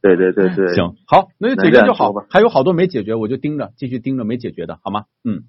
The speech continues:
Speaker 1: 嗯，特别感谢，特别感谢参谋长。
Speaker 2: 哎，别，别，别，这是我们的工作，也希望以后继续关注我们，支持我们，好吗？嗯。
Speaker 1: 啊，好，谢谢。
Speaker 2: 好，再见啊，拜拜。
Speaker 1: 嗯，拜拜。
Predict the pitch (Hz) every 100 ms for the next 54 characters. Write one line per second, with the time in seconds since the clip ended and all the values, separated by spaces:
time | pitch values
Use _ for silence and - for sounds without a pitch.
0 | _ - 87 85 - 135 110 95 90 101
1 | - 95 92 98 120 101 98 92 - 82
2 | - 135 131 90 101 110 113 107 90 98
3 | - 123 98 90 104 104 95 110 107 101
4 | 80 80 - 95 87 80 76 - 76 -
5 | _ - 82 - _ _ 90 85 - 87
6 | - 90 90 82 - - 90 - 85 _
7 | - - - 82 82 - -